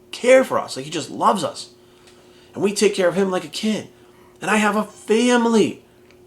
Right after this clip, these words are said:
I have a fucking family. A real family in front of me. And I'm chasing things?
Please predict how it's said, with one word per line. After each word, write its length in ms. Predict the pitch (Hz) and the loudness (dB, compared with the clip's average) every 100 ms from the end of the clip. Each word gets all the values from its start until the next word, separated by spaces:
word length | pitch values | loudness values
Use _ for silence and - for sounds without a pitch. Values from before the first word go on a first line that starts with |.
| - | 4
I 240 | 220 226 | 6 6
have 260 | 220 208 208 | 4 2 0
a 80 | 190 | -2
fucking 480 | - 185 190 185 | 2 2 2 -2
family. 480 | 170 - 196 180 135 | -8 2 2 4 2
A 80 | 95 | -2
real 440 | 135 160 214 233 - | -2 0 4 2 2
family 280 | 185 196 180 | 0 2 0
in 80 | |
front 220 | 147 190 190 | 0 0 2
of 60 | |
me. 60 | 151 | 2
And 80 | 165 | 0
I'm 180 | 175 | -2
chasing 480 | - - 208 196 165 | -2 0 0 0 -2
things? 600 | - 143 220 277 277 - | -2 -2 0 0 -4 -8